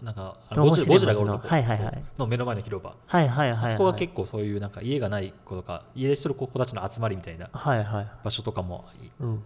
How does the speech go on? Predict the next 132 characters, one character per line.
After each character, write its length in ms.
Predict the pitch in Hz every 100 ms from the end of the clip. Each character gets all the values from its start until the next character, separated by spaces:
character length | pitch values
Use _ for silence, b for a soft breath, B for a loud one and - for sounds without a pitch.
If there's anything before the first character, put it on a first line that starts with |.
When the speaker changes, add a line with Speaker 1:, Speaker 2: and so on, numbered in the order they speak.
| -
Speaker 1:
あ 100 | 127
っ 40 |
て、 340 | 117 - 95 87 -
Speaker 2:
う 60 | 139
ん。 40 |
Speaker 1:
そ 60 | 117
う 20 |
い 40 | 165
う 20 |
と 60 | 117
こ 100 | 104
に 120 | 104
行 60 | 131
っ 40 |
た 180 | - 185
ら 140 | 165
や 80 | 104
っ 60 | -
ぱ 80 | -
り、 200 | 92 92 - _ - - _ -
Speaker 2:
う 60 | 135
ん。 80 |
Speaker 1:
そ 100 | 110 113
う 20 |
や 40 |
っ 40 | 110
て 320 | - 98 98
人 200 | - 156
に 100 | 131
会 200 | 117 135
え 20 |
る 60 | 127
っ 40 |
て 180 | 92 -
い 40 | 92
う 40 |
の 120 | 87
も 240 | 98 92 87
Speaker 2:
は 200 | 131 127
い 20 |
は 200 | 110 110
い。 120 | 104 - _ _
Speaker 1:
価 120 | -
値 160 | - -
よ 100 | 85
ね。 140 | 95 - _ _
Speaker 2:
う 80 | -
ん 20 |
う 40 | 151
ん 460 | 143 139 131 123 113
う 0 |
ん。 80 | 131 147
Speaker 1:
人 200 | - 175
と 120 | 170
し 20 | 175
て、 100 | 147
人 180 | - -
に 280 | 196 185 185 -
あ 80 |
ん 40 | 165
ま 80 | 180
り 60 |
見 80 | 165
ら 60 | 202
れ 80 |
た 80 | 208
く 100 | 208
な 160 | 175 202
い 180 | 151 - -
時 220 | - 170
は 140 | 180 120
そ 120 | 143
う 60 | 131
や 60 |
っ 20 |
て 80 | 127
お 60 | 117
れ 80 | 113
る 80 |
し、 100 | 107
見 100 | 113
ら 80 | 143
れ 60 | 196
た 80 | 208
い 80 |
時 180 | 190 -
は 60 | 156
そ 140 | -
う 20 |
い 40 | 135
う 20 |
場 80 | 131
所 80 | 135
に 100 | 131
行 40 |
け 40 | 127
ば 80 |
見 120 | 95 107
ら 100 | 120
れ 60 |
る 180 | 147 131
み 60 | 107
た 0 |
い 20 |
な。 0 |
Speaker 2:
は 60 | 110
い 0 |
は 0 |
い 0 |
は 0 |
い 20 |
は 20 |
い。 20 |
Speaker 1:
自 140 | 101 104
分 120 | 107
の 60 | 131
こ 80 | 120
と 40 |
見 80 | 110
て 60 | 98
も 80 |
ら 80 | 90
え 60 | 87
る 60 |
み 60 | 92
た 100 | 85
い 60 | 92
な。 80 | -
Speaker 2:
う 80 | 143
ん 160 | 135 120
う 140 | 117
ん。 100 | 110